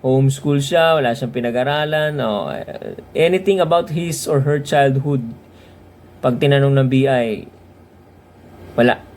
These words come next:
Same, same script as that of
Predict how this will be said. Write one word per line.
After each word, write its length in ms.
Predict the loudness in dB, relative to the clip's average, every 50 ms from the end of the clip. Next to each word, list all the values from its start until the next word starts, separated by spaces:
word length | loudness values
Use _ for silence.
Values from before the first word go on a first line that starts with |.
| -20 -20 -20 -20 -20 -20 -20 -20 -20 -20 -20 -18 -14
Same, 720 | -12 -6 0 2 4 4 4 4 2 2 0 -4 -4 -8 -14 -20 _ _ _ _ _ _ _ _ _ -20 -20 _ _ -20
same 720 | -18 -14 -12 -10 -4 0 2 4 4 4 4 4 2 -2
script 500 | -4 -6 -6 -8 -8 -6 -6 -6 -6 -8 -14 -20 -20 -20 -20 -20 -20 _ -20 -20 -20 -20 -10 -4
as 240 | 0 0 0 2 2
that 240 | 4 4 4 2 0
of 240 | 0 0 0 0